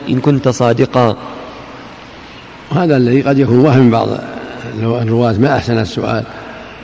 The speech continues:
Speaker 2: فإن مراد بن عمر حين النبي طاف، طاف القدوم وسعى حين قدم، وما يروى عن ابن عباس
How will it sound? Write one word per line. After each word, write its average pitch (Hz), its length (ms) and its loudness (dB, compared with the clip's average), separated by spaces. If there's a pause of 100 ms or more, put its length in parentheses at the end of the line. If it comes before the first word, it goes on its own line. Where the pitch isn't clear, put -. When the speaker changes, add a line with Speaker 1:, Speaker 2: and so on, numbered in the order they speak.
(120)
Speaker 2:
فإن 139 240 2
مراد 127 300 2
بن 123 160 0
عمر 131 380 -2 (1300)
حين 139 480 2
النبي 123 300 4
طاف، 117 320 0
طاف 120 240 -2
القدوم 120 500 0
وسعى 127 380 -2
حين 117 160 -4
قدم، 117 320 -4 (760)
وما 160 160 4
يروى 143 180 6
عن 135 80 0
ابن 127 140 2
عباس 127 580 0